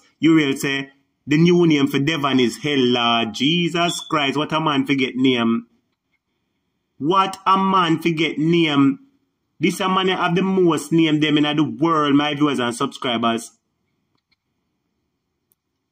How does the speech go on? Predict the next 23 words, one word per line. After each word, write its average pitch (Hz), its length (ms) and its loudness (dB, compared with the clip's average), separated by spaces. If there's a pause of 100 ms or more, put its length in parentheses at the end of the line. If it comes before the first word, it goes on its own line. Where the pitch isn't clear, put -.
(420)
And 139 300 -2
I 180 300 2
want 180 480 0
to, 185 240 0
to 175 180 -2
draw 143 400 0
back 147 240 -4
this 147 160 2
for 156 100 -4
showing 143 340 0
you 123 40 -2
something. 131 260 0
Look 165 140 2
on 170 160 0
the 175 80 2
screen, 156 260 0
my 143 140 0
viewers 135 220 -2
and 117 120 -2
subscribers. 117 520 -4
See 180 140 -2
it 135 60 -6
there? 180 240 0